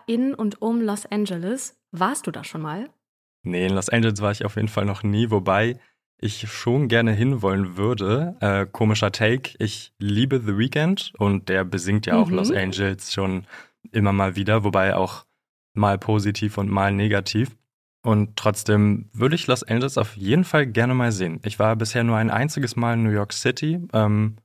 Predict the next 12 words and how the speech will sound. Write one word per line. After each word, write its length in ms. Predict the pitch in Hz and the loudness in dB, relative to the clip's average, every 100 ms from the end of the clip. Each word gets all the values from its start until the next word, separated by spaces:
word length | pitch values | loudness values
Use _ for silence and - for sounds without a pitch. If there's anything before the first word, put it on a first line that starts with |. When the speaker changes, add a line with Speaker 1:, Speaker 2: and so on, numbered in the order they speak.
| _ | _
Speaker 2:
in, 400 | - 107 104 107 107 _ _ - | -2 0 2 0 -4 _ _ -4
in 120 | 104 | 2
Amerika. 640 | 104 107 127 135 - 170 - _ _ _ - | 4 2 0 -4 -4 -4 -6 _ _ _ -4
Aber 200 | 101 98 | -2 2
generell 460 | 104 104 101 98 | 4 4 4 2
interessieren 560 | 98 98 95 - 104 98 | 0 -2 -6 -4 -2 -2
mich 140 | 92 | -4
die 120 | - 104 | -6 -4
U 100 | 95 | -4
S 120 | 90 | -2
A 180 | 95 90 | 0 0
schon. 400 | - 90 80 | -2 -4 -6